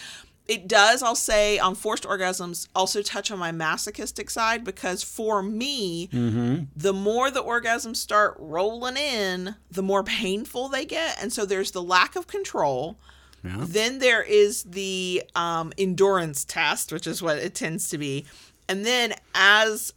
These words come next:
Speaker 1: you can't even tell one <laughs> orgasm from another at a certain point, they become painful.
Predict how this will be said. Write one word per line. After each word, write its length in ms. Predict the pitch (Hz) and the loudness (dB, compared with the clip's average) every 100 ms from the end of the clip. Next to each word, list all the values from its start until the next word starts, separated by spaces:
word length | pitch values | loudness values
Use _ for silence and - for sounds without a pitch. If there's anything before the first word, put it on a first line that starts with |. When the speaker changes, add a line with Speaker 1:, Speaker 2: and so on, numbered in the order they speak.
| - | -10
Speaker 1:
you 140 | 196 196 | -10 -8
can't 300 | - 214 214 | -4 -2 -2
even 160 | 220 | -4
tell 360 | 269 226 190 185 | -2 2 2 2
one 280 | 165 202 190 | 2 2 2
<laughs> 100 | 180 | 0
orgasm 460 | 185 180 - 196 | 2 2 2 0
from 200 | 220 254 | -2 -2
another 440 | 175 208 330 233 320 | 2 6 6 6 2
at 80 | |
a 60 | 196 | 0
certain 340 | - 269 190 262 | 2 2 2 -2
point, 420 | 247 170 170 - - - - | -2 -2 -2 -6 -16 -16 -2
they 100 | 202 | -2
become 320 | 202 285 185 | 0 -6 -6
painful. 880 | 254 330 349 359 254 - - - | -6 -4 -4 -6 -8 -12 -12 -14